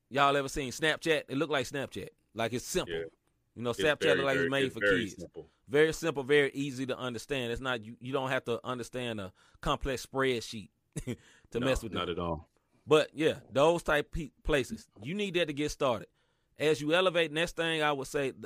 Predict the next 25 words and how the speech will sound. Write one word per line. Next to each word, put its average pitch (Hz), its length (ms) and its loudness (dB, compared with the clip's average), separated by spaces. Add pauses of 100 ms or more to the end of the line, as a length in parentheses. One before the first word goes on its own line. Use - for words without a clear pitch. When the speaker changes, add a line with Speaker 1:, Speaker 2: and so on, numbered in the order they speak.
Speaker 1:
I 139 220 6
say 156 200 2
this 143 180 0
last, 131 320 2
and 120 100 -8
we'll 123 120 -2
talk 120 200 -2
about 113 220 -2
this 113 140 -10
another 110 260 -6
day. 92 240 -14 (760)
Get 156 200 -4
you 143 60 -8
some 101 180 -8
merch. - 440 -12 (1000)
Get 131 180 -6
you 147 80 -8
some 127 180 -10
merch. 104 300 -10 (300)
Because 131 680 0 (280)
as 95 180 -10
this 107 180 -10
world 147 460 0
opens 156 440 -4
up, 170 220 0